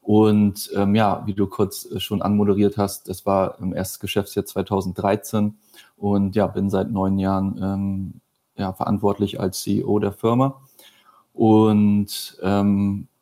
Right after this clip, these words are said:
ähm, nebenbei sozusagen seit zwei Jahren auch noch als Business Angel tätig und mach da grad meine ersten Investments, ähm, und, ähm, versuch da sozusagen, ähm, am Ball zu bleiben und unternehmerisch, äh, mich auch weiterzuentwickeln,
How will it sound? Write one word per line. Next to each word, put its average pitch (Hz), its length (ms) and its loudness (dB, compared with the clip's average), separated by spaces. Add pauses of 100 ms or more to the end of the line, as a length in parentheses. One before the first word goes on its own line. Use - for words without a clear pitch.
(720)
ähm, 98 440 0
nebenbei 101 760 2
sozusagen 95 440 -4
seit 90 160 -2
zwei 92 240 0
Jahren 92 180 0
auch 95 100 0
noch 92 120 -2
als 87 200 -6
Business 101 360 -4
Angel 98 260 -2
tätig 92 400 -4
und 95 60 -6
mach 90 120 -6
da - 100 -8
grad - 220 -8
meine 95 280 -2 (500)
ersten 120 320 0
Investments, 98 880 0
ähm, 98 460 -2 (340)
und, 95 720 -2
ähm, 90 180 -4
versuch 98 360 -8
da 98 180 0
sozusagen, 98 640 -4
ähm, 98 240 -2
am 95 140 0
Ball 101 180 2
zu 95 140 -6
bleiben 98 240 2
und 101 160 -2
unternehmerisch, 101 680 0
äh, 101 200 0
mich - 180 -6
auch - 140 -4
weiterzuentwickeln, - 880 -4